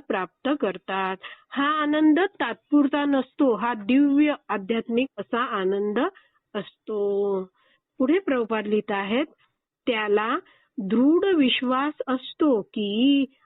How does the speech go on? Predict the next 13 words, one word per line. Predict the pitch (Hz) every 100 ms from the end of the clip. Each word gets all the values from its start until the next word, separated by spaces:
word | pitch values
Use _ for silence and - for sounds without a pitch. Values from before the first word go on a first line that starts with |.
| _
असे | 226 220 285 262
केल्यानेच | - 220 208 208 202 214 262 359 392 403 269
आपली | 247 - 277 262 226
सर्व | - 254 262 349 339
उद्दिष्टे | 247 202 196 226 - - 262 320 - _ _ _ _
सिद्ध | 226 190 175 233
होतील." | 320 254 175 - 190 190 190 185 190 _ _ _ -
तर | -
असा | 254 294 320
हा | 339 359
जो | 359 359 381 _ _ _ _ 233
भक्त | 247 _ 320 339 -
आहे, | 233 226 277 277